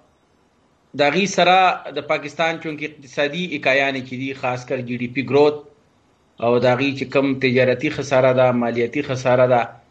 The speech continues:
او، او دغه شانتې چې نور، آه، د هغې کم، آه، سټاک مارکیټ، آه، دغه شان د انویسټمنټ چې کم سچویشن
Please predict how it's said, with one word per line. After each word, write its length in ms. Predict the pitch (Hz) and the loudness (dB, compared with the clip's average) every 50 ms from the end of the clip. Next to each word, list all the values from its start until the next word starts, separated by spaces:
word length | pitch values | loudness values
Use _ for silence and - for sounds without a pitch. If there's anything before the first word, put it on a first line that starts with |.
| _ _ _ _ _ _ _ - | _ _ _ _ _ _ _ -8
او، 300 | - 113 113 117 120 120 120 120 - - - | -2 0 2 4 4 4 4 4 2 0 0
او 80 | 127 120 107 135 | -2 0 2 2
دغه 120 | 135 127 131 135 | 0 0 0 -2
شانتې 320 | 139 131 127 127 135 135 127 131 | -2 -2 -2 -2 -2 -2 -2 -2
چې 80 | - 120 123 147 | -2 0 2 2
نور، 160 | 147 143 135 117 - | 2 2 2 0 -4
آه، 180 | - 117 131 123 117 | -4 -2 -2 0 0
د 20 | 123 120 | 0 0
هغې 200 | 120 131 127 127 123 120 - | 0 -2 -2 -2 -2 0 2
کم، 140 | 135 120 120 120 120 117 110 90 - - - 135 117 113 113 110 | 2 2 4 2 2 0 -2 -6 -10 -10 -8 -6 -6 -4 -4 -4
آه، 420 | 110 110 107 104 95 - - 113 117 120 - | -2 0 0 0 -2 -2 -4 -6 -6 -6 -6
سټاک 300 | - - 143 135 135 127 - 123 123 | -2 2 4 4 4 4 2 2 2
مارکیټ، 380 | 131 143 135 131 131 123 - - - _ _ _ _ _ _ _ _ _ _ _ - | 2 2 2 -2 -8 -10 -10 -12 -20 _ _ _ _ _ _ _ _ _ _ _ -4
آه، 220 | 113 113 117 120 120 135 | -2 0 0 2 2 2
دغه 120 | 127 127 127 | 0 0 0
شان 140 | - 131 127 123 | 0 0 0 0
د 60 | 120 123 123 | 0 0 0
انویسټمنټ 400 | 127 139 147 - - 160 147 135 135 | 0 -2 -4 -2 -2 -2 -2 -2 -4
چې 60 | 135 - | -4 -4
کم 100 | 147 139 131 131 - | -4 -4 -4 -6 -8
سچویشن 480 | 131 131 131 127 135 131 - - 127 | -6 -4 0 2 2 2 2 0 -2